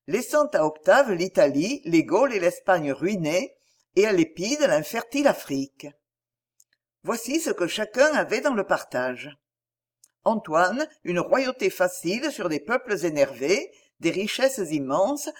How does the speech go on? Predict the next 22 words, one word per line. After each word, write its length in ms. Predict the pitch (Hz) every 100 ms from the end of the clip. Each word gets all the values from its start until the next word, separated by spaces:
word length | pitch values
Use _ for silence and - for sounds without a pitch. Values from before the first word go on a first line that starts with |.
| _
des 120 | 147 156
voluptés 640 | 220 262 - - 262 269
inouïes. 580 | 214 165 156 135 131 - _ _ _ _ _ _ _
Puis, 280 | 185 254 277
dans 160 | 170
les 120 | 160
moments 440 | 160 170 175 277 294
où 80 | 208
il 100 | 156
lui 140 | 156
conviendrait 540 | 240 254 247 220 220
de 80 | 165
redevenir 580 | 139 196 240 214 190 180
soldat, 560 | - 135 127 147 269 - _ _ _
une 200 | 202 226
guerre 360 | 175 208 240 190
toute 260 | 269 311 294
populaire 540 | 240 226 180 147 185 254
à 60 |
mener 260 | 175 165 190
à 120 | 147
fin, 420 | - - 151 226